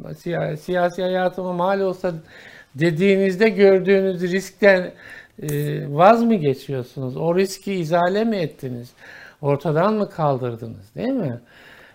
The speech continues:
Yani ya, ya da asgari ücretliye verdiğiniz mesela yüksek artış. Bunlar acaba siyasi hesapla mı yapılmış işler yoksa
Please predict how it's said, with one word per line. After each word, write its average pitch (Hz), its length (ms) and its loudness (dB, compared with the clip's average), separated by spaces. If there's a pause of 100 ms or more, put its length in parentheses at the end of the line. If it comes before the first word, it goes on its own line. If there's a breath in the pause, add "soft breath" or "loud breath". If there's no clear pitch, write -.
Yani 165 420 -4 (1600 soft breath)
ya, 151 240 -2
ya 156 340 -2
da 185 120 8
asgari 202 520 4
ücretliye 185 760 2
verdiğiniz 175 580 2
mesela 160 600 -2
yüksek 160 520 -6
artış. 147 560 -2
Bunlar 185 420 -2 (560 loud breath)
acaba 165 680 -2 (500 soft breath)
siyasi 190 600 2
hesapla 233 520 0
mı 220 260 0
yapılmış 220 600 -2
işler 233 420 -4 (540 soft breath)
yoksa 226 640 0